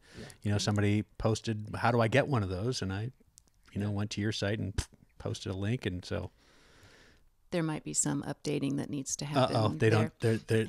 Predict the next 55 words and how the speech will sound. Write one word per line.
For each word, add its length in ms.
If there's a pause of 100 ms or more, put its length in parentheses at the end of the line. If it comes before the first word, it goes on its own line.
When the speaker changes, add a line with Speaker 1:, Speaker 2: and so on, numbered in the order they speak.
(300)
Speaker 2:
well, 240
when 100
they 120
find 360
out, 360
Speaker 1:
<laughs> 40
Yeah. 160
Speaker 2:
when 120
they 200
find 380
Speaker 3:
They're 80
Speaker 2:
out 100
Speaker 3:
gonna 20
Speaker 2:
that 120
they're 120
Speaker 3:
call 40
me 100
Speaker 2:
nothing, 380
they're 140
gonna 160
Speaker 3:
and 60
Speaker 2:
ki-, 80
Speaker 3:
get 140
Speaker 2:
they're 140
Speaker 1:
But 40
Speaker 2:
gonna 120
Speaker 1:
there, 140
Speaker 2:
do 60
a 20
Speaker 1:
there 100
Speaker 2:
Google 240
Speaker 1:
definitely 280
are, 40
Speaker 2:
search. 180
Speaker 1:
there 280
are 40
still 280
shops 380
in 200
San 200
Diego 240
selling 340
'em. 180 (100)
Speaker 3:
Yeah. 80
Speaker 1:
That's 200
Speaker 2:
All 80
right. 240
Speaker 3:
And 120
there's 160
always 320
drama. 520
Wha-, 160 (160)
the 160
factory, 720
uh, 340